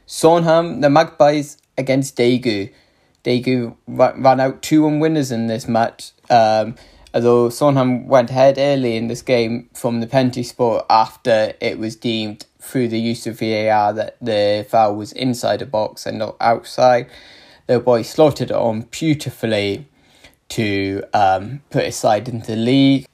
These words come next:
lead. But then, um, Edgar Silva put a bullet header into the top corner, um, and this followed a very passionate ce-, celebration from him, which he took the knee and you could see the emotion on his face.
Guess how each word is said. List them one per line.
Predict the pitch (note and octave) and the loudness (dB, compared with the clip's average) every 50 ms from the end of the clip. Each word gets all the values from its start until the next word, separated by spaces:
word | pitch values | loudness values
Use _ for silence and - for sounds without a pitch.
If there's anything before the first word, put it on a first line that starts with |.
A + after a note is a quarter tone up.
| _ - | _ -2
lead. | C3 B2+ C3 C3+ C#3 C#3 C#3 - _ _ - - | 0 2 4 4 4 2 0 -4 _ _ -2 2
But | C#3+ C#3 B2+ - | 2 2 4 4
then, | C#3+ D3 D3 C#3+ - - _ _ _ _ - | 2 2 2 2 -2 -6 _ _ _ _ 4
um, | C#3+ C3+ C3 C3 C3+ - | 4 4 4 2 0 2
Edgar | - F3+ F#3 F3 - D3+ C3 | 4 4 4 2 0 -2 -2
Silva | - - D3 C#3+ C3+ B2+ B2+ B2 B2 B2 A#2+ - - _ _ | 0 0 2 2 2 4 4 4 4 2 0 -2 -8 _ _
put | - C#3+ | 2 2
a | A#2 A#2 B2 B2 _ _ _ - | 2 2 2 -2 _ _ _ 4
bullet | F#3+ F#3 F3+ E3 - - | 4 6 6 6 4 4
header | C#3 D3 D3 C#3 C3 B2+ A#2 A2+ - B2 C#3+ - | 2 2 2 4 4 2 0 0 -2 -6 -10 -8
into | - C#3 B2 B2+ - B2+ | -6 -6 -6 -4 -4 -6
the | A#2+ | -8
top | A#2+ - D3 C3+ B2+ - - | -2 2 2 2 2 2 -2
corner, | - - C3+ C3 B2+ B2+ B2+ B2 B2 B2 B2 - _ _ _ _ _ _ _ - | 0 2 2 4 4 2 2 2 0 -2 -6 -12 _ _ _ _ _ _ _ 2
um, | C#3+ B2+ A#2+ A#2 A#2 A#2 A#2+ - - | 4 4 6 4 2 0 -4 -6 -6
and | - B2+ B2+ | -2 0 0
this | B2 A#2+ - | 0 -2 -2
followed | - C3+ B2+ A#2+ A#2+ A#2+ A#2 | -2 0 0 2 2 0 0
a | A#2+ | 0
very | A#2 - C#3+ C#3 C3 | 2 4 4 4 2
passionate | A#2+ - - C3+ C3 B2+ - - C3+ A#2 - | 0 -4 -2 -2 -2 -2 -2 -6 -8 -8 -8
ce-, | - - B2+ A#2 A2+ - - | -4 -2 0 0 0 -2 -6
celebration | - - B2+ A#2 A2+ - C3 C3 C3 B2 - B2+ A#2+ | -8 -4 -4 -4 -2 0 0 0 0 0 -4 -6 -6
from | - - A#2 A2+ G#2+ | -4 -4 -4 -4 -4
him, | G#2+ G#2+ A2+ | -6 -4 -4
which | A2+ A2+ G2+ - - | -4 -6 -6 -8 -10
he | - A#2+ A#2 | -8 -8 -6
took | A#2 - C#3+ - - | -4 -4 -4 -4 -4
the | B2+ A2+ | -6 -4
knee | A#2 B2 A#2+ A#2+ A#2+ A#2+ A#2 - - | -2 -2 0 0 0 -2 -2 -4 -6
and | - A#2 A2+ A2+ A#2 A2 A2+ - _ _ _ _ _ _ _ _ _ - - _ | -4 -4 -2 -2 -4 -6 -8 -12 _ _ _ _ _ _ _ _ _ -20 -16 _
you | - B2+ A#2+ | -4 -4 -2
could | A#2 - A#2+ A2+ | -2 -4 -6 -6
see | - - C3+ B2 | -4 -2 -2 0
the | A2 G#2 G2 | 0 0 -2
emotion | G2+ G#2+ A2 A#2 A#2 A2 - - A2 A2 A2 | -2 -2 -2 -2 -2 -4 -6 -8 -10 -8 -8
on | - G#2+ G#2+ | -8 -8 -8
his | G#2+ G#2+ - | -8 -10 -12
face. | - - - A2+ A2 - - - | -4 0 0 0 0 -2 -6 -14